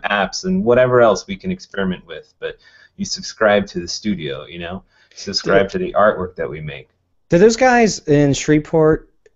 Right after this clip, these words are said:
Speaker 2: do they make, like, an app called Numbers?
Speaker 1: They do. They make Numbers.
Speaker 2: Yeah, okay, I, I
Speaker 1: Yeah.
Speaker 2: bought that one, uh,
Speaker 1: Yeah.
Speaker 2: something maybe a year and a half ago. It was beautiful. Like, it was
Speaker 1: Yeah.
Speaker 2: just a simple, but that, that,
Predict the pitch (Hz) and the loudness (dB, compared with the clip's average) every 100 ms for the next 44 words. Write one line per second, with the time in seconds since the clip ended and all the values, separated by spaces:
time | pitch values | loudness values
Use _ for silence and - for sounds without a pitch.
0 | _ _ _ 135 165 220 202 202 160 127 | _ _ _ 0 2 2 2 0 0 0
1 | - 113 120 - 120 110 101 101 104 113 | 0 0 -2 -2 -4 -4 -2 -4 -2 -2
2 | 131 143 - - _ _ _ _ _ - | -2 -4 -10 -20 _ _ _ _ _ -8
3 | 87 151 220 - - 107 101 101 95 101 | 0 2 2 0 -6 -2 0 0 0 0
4 | 107 175 196 185 151 160 147 156 160 113 | 2 4 4 2 0 2 4 4 4 4
5 | 165 180 160 139 120 113 110 110 113 113 | 4 4 2 2 2 0 0 -2 -2 -2
6 | 110 104 104 127 135 226 185 123 120 123 | 0 0 -2 -2 -4 -4 -4 0 2 2
7 | 120 131 123 98 92 101 104 127 160 160 | 0 -2 -2 -4 -4 -8 0 6 6 4
8 | - - - - 107 107 123 127 131 - | -2 -14 -16 -4 -2 0 2 2 0 0
9 | 123 117 110 107 139 139 131 123 107 - | 2 4 4 0 -4 -2 2 2 2 -6
10 | _ _ _ _ 127 127 139 143 - 135 | _ _ _ _ 0 4 4 4 2 0
11 | 135 | 0